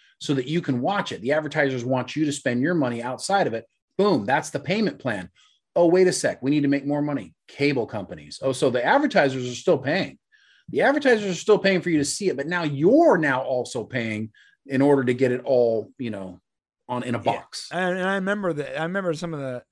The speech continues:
Speaker 2: the selling points with better quality, consistent delivery,
Speaker 1: Yeah.
Speaker 2: more
Speaker 1: Right.
Speaker 2: channels.
Speaker 1: No more antenna moving.
Speaker 2: Right.
Speaker 1: No, forget that. Uh, the, the tinfoil. <laughs>
Speaker 2: They, they used to have, like, I remember,
Speaker 1: <laughs>
Speaker 2: like, the giant antennas on someone's house, like, like, like they were trying
Speaker 1: Right.
Speaker 2: to call aliens.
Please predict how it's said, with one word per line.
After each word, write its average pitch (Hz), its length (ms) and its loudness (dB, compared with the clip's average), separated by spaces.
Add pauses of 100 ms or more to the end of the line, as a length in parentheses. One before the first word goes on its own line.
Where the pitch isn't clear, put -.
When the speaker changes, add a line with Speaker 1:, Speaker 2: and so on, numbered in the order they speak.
Speaker 2:
the 123 220 -8
selling 135 340 -8
points 107 280 -14
with 98 180 -20
better 113 240 -10
quality, 156 720 -6
consistent 113 720 -16 (140)
delivery, 123 800 -4
Speaker 1:
Yeah. 113 60 -16
Speaker 2:
more 123 220 -10
Speaker 1:
Right. 131 80 -14
Speaker 2:
channels. 196 640 -6 (400)
Speaker 1:
No 269 240 6
more 285 300 6
antenna 277 500 4
moving. 104 460 -4 (200)
Speaker 2:
Right. 123 160 -8
Speaker 1:
No, 190 260 2 (160)
forget 151 360 2
that. 147 240 2 (520)
Uh, 101 520 -2 (520)
the, 113 160 -10 (120)
the 120 100 -8
tinfoil. 110 800 -4
<laughs> - 60 -16 (280)
Speaker 2:
They, 175 200 0
they 180 120 0
used 196 140 -6
to 196 80 2
have, 185 100 2
like, 170 200 -8
I 170 80 -4
remember, 175 300 -2
Speaker 1:
<laughs> 139 180 -10
Speaker 2:
like, 135 200 -12
the 143 160 -16
giant 160 440 -6
antennas 156 380 -8
on 143 100 -12
someone's 143 300 -12
house, 139 280 -8
like, 123 120 -16
like, 127 220 -18
like 131 160 -12
they 139 80 -10
were 131 100 -12
trying 135 200 0
Speaker 1:
Right. 139 60 0
Speaker 2:
to 135 80 -2
call 147 120 -6
aliens. 143 360 -8